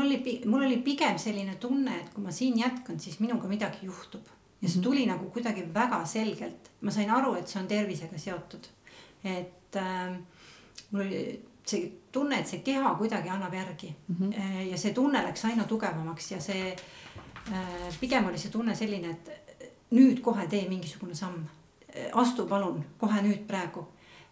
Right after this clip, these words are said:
Speaker 1: Et, ähm, ma või-, võib-olla ma nagu usaldasin seda, seda tunnet pigem.
Speaker 2: Mm-hmm.
Speaker 1: Äh, ja siis selle järgi nagu liikusin.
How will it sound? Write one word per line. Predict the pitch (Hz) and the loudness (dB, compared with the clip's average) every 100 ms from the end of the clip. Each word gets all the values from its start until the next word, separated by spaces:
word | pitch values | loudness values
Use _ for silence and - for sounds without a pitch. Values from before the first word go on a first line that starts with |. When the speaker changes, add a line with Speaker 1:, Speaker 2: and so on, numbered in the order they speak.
| 240 | -10
Speaker 1:
Et, | 175 - - - | -10 -10 -12 -4
ähm, | 185 175 175 175 175 170 - - - - _ - - | -2 0 -2 -4 -4 -6 -8 -16 -20 -20 _ -16 -4
ma | 196 | 0
või-, | 208 214 | 0 0
võib-olla | 233 226 185 | 0 0 0
ma | 185 | -2
nagu | 185 202 | -4 -2
usaldasin | 208 175 147 165 | -2 -2 -4 -6
seda, | - 180 | -8 -10
seda | - 196 - | -10 -8 2
tunnet | 214 220 - - | 6 6 4 -2
pigem. | 180 180 165 156 | -10 -8 -8 -4
Speaker 2:
Mm-hmm. | 190 180 214 - - - - 214 | -2 0 -2 -6 -20 -20 -18 -12
Speaker 1:
Äh, | 185 170 165 | -10 -6 -6
ja | 170 | -4
siis | 180 208 - - | -4 -6 -8 -8
selle | 202 185 | -4 -2
järgi | 170 175 - | -2 -6 -6
nagu | 165 170 | -8 -8
liikusin. | 170 - - 185 | -10 -12 -16 -16